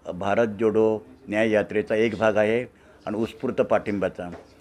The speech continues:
पण त्याचा दुसरा भाग असा आहे, गेल्या दहा वर्षामध्ये मोदी सरकारने ह्या देशामध्ये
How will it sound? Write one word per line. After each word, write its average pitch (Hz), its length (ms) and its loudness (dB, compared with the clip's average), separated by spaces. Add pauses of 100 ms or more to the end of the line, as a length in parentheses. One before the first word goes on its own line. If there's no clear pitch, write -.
(320)
पण 123 60 0
त्याचा 139 220 4
दुसरा 127 380 2
भाग 170 140 8
असा 135 200 2
आहे, 101 400 0 (440)
गेल्या 120 180 0
दहा 113 240 2
वर्षामध्ये 135 600 2
मोदी 117 360 0
सरकारने 117 760 0
ह्या 107 180 2
देशामध्ये 104 640 -2